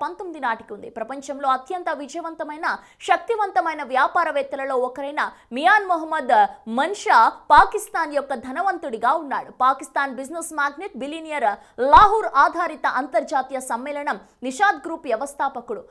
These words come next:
అలాగే సీఈఓగా వ్యవహరిస్తున్నాడు. మన్షా, అతని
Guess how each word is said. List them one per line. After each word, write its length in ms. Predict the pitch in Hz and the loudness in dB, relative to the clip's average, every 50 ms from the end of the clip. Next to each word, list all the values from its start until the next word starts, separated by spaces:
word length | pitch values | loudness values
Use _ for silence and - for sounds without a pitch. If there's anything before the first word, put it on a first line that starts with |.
| _ _ - 214 | _ _ -2 2
అలాగే 320 | 233 247 254 262 269 440 480 466 | 4 4 4 4 2 -4 -6 -6
సీఈఓగా 520 | - 330 311 370 415 359 311 240 - 240 294 392 | -6 -6 -4 -4 -2 -2 -2 -2 0 -2 -2 -2
వ్యవహరిస్తున్నాడు. 760 | 403 349 311 269 262 262 - - 277 247 233 208 170 143 - - _ _ _ - 214 | -4 -6 -8 -10 -12 -12 -14 -16 -12 -10 -10 -10 -10 -12 -16 -20 _ _ _ -4 -2
మన్షా, 360 | 233 262 311 - - 403 277 220 233 226 - - - 247 | -2 -2 -2 -2 2 4 4 4 4 2 -2 2 4 4
అతని 260 | - - 440 427 427 | 4 4 0 -4 -6